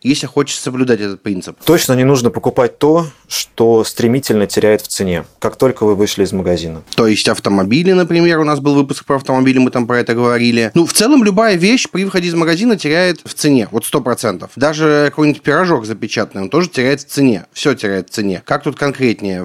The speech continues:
Speaker 1: выбрать что-то?
Speaker 2: Прежде всего нужно задавать себе вопрос, а за что я реально плачу в данном случае?
Speaker 1: Мгм.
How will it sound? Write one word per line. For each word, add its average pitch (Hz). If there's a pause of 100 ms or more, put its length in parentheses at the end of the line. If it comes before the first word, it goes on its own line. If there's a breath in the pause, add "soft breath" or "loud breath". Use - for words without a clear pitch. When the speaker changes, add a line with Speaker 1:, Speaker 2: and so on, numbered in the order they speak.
Speaker 1:
выбрать 90
что-то? 92
Speaker 2:
Прежде 117
всего 104
нужно 104 (200 loud breath)
задавать 110
себе 98
вопрос, 107 (140 soft breath)
а 110
за 107
что -
я 117
реально 101
плачу 95
в 78
данном 82
случае? -
Speaker 1:
Мгм. 113